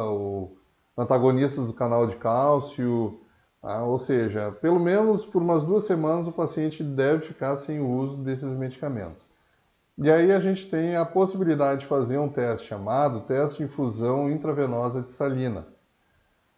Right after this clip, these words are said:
Esse teste ele se baseia na ação fisiológica da expansão do volume intravascular de suprimir a aldosterona, o que não vai ocorrer no hiperaldosteronismo primário.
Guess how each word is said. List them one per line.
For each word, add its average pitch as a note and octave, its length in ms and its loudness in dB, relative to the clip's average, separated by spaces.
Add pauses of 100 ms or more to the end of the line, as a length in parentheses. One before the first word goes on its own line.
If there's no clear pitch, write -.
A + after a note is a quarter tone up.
(220)
Esse D#3+ 280 2
teste G3+ 420 6
ele F3 140 2
se - 100 -6
baseia C#3+ 640 2
na B2 640 -2
ação D3+ 420 -2
fisiológica D#3+ 920 2
da C3 120 0
expansão D#3 720 2
do G3+ 80 4
volume D#3 400 2
intravascular B2 960 -2 (360)
de D3 140 0
suprimir G3 640 4
a G#3+ 40 6
aldosterona, F#3 880 4 (340)
o F#3 140 0
que F#3+ 180 0
não G3+ 240 4
vai G3 220 4
ocorrer E3 420 4
no D#3 160 0
hiperaldosteronismo D#3+ 1120 2
primário. F3+ 540 2